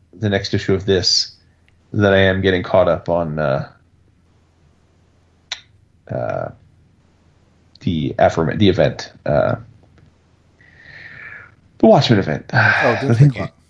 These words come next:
Speaker 1: Doomsday Clock. Thank you. Yeah. So.
Speaker 2: Okay. All right. I will give it a shot.
Speaker 1: Good man. Vince, we missed you.
Speaker 2: Big time.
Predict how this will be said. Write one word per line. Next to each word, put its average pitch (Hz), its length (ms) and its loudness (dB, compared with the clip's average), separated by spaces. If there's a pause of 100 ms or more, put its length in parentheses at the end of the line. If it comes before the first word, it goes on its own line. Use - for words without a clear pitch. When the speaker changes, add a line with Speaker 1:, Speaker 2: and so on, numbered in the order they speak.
(100)
Speaker 1:
Doomsday 127 320 2
Clock. - 260 -10
Thank - 180 -8
you. 55 120 -6
Yeah. - 240 -10 (280)
So. - 340 -8 (920)
Speaker 2:
Okay. 123 300 -14 (1300)
All 110 60 -14
right. 95 100 -16 (160)
I - 40 -20
will 80 120 -18
give 76 140 -18
it 76 60 -16
a 85 60 -18
shot. - 300 -20 (1080)
Speaker 1:
Good - 220 0
man. - 200 -6 (1700)
Vince, 151 280 2
we 123 80 6
missed 117 260 2
you. 147 180 2 (360)
Speaker 2:
Big 92 200 -14
time. 107 420 -10